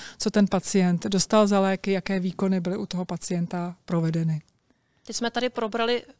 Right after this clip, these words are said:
Speaker 2: všechno možné, co sestra dělá. Mně to zní jako práce na čtyřiadvacet hodin. Jak dlouhá je ta služba a jak vůbec lze skloubit takovou práci a volný čas? Sloužíte o svátcích, o víkendech?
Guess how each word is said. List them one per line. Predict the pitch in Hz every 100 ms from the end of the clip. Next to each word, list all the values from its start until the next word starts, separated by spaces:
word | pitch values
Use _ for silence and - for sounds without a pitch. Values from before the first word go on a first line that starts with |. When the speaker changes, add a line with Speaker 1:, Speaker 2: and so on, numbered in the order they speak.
| 226
Speaker 2:
všechno | 220 214 240
možné, | 226 214 220
co | 220
sestra | 233 - 247
dělá. | 247 240 226 233 - - -
Mně | 220
to | 208 226
zní | 233
jako | 226 240
práce | 226 220 220
na | 226
čtyřiadvacet | 226 - 220 214 220 220
hodin. | 226 220 220
Jak | 208
dlouhá | 196 208 214 220 214
je | 220
ta | 269
služba | - 233 214 202 202 - - - -
a | 220 214 202
jak | 214 214 208
vůbec | 214 202 208 -
lze | 214 208 214
skloubit | - 220 208 202 214 -
takovou | 208 202 226
práci | 226 214 196 - 202
a |
volný | 220 214 226
čas? | 220 226 220
Sloužíte | - - 208 202 196
o | 190
svátcích, | - 208 202 208 196
o |
víkendech? | 208 202 196 196 196